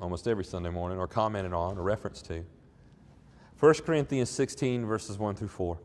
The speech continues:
This is what Paul says here. Now, let, I'm gonna give you a little bit of backdrop first. I want you to think about this. First Corinthians fourteen, he talks about the order of the assembly, right? First Corinthians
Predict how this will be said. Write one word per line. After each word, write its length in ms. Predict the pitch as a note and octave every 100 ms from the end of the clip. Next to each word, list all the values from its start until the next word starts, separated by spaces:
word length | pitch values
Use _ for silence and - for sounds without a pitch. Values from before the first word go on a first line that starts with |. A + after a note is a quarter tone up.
| - - - - -
This 160 | G2
is 100 | G2+
what 480 | G#2 F#2+ - - -
Paul 200 | - G2
says 300 | - G2 F2+
here. 240 | - F#2 E2+ - - - - - - - - - - -
Now, 120 | G#2+
let, 120 | C#3
I'm 420 | - - - -
gonna 60 | C3+
give 120 | C#3+
you 60 | A#2+
a 40 |
little 140 | A#2+
bit 100 | G#2+
of 40 | G2+
backdrop 480 | G#2 F#2 G2 F2+ -
first. 360 | F2 E2 - - - -
I 60 | A#2
want 140 | B2
you 40 |
to 60 | B2
think 100 | A#2
about 160 | G2+ F#2
this. 240 | E2 - - -
First 240 | D3 E3 -
Corinthians 400 | F#3+ F#3 E3+ -
fourteen, 640 | D#3+ D3 - D3 C#3+ C#3 - - - - - -
he 80 | A#2+
talks 280 | - D3+ C#3+
about 400 | C3+ B2+ - A2+
the 120 | A#2
order 380 | - B2+ C3+ B2
of 40 |
the 100 | A2+
assembly, 440 | G#2 - G#2+ F2+ E2+
right? 280 | G2 B2+ - - - - - - - - - - - - - - - - -
First 260 | D3+ E3 D#3+
Corinthians 720 | E3 E3 D#3 D3 C3 B2 -